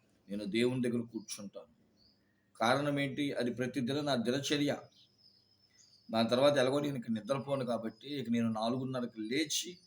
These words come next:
నా పని చేసుకుంటాను. ఒకవేళ లేవకుండా బద్ధకిస్తే నా శరీరానికి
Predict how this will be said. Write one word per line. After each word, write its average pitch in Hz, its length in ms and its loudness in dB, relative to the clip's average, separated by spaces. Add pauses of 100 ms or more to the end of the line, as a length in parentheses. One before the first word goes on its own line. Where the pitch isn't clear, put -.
(260)
నా 117 80 4
పని 120 180 2
చేసుకుంటాను. 107 540 -6
ఒకవేళ 135 460 2
లేవకుండా 131 760 0
బద్ధకిస్తే 120 640 -6
నా 147 140 -8
శరీరానికి 127 760 -4